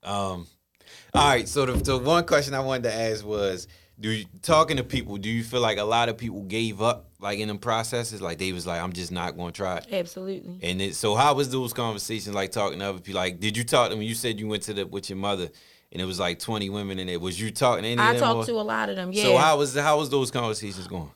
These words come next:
Speaker 2: Um, a lot of 'em, the one lady, she had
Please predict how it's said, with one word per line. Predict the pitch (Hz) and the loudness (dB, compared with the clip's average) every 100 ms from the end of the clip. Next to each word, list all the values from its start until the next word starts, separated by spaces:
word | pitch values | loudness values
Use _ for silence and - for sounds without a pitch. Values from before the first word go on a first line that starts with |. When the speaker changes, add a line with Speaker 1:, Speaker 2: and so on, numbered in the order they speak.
| - | 4
Speaker 2:
Um, | 214 208 202 202 208 - | 4 6 2 0 -2 0
a | 196 | 4
lot | 208 240 240 | 4 2 2
of | 214 202 | 0 0
'em, | 196 196 - | -4 -4 -4
the | 190 | -2
one | 202 226 | 0 0
lady, | 220 208 196 | 0 -2 -2
she | 196 254 254 226 | -6 -4 -2 -2
had | 196 | -4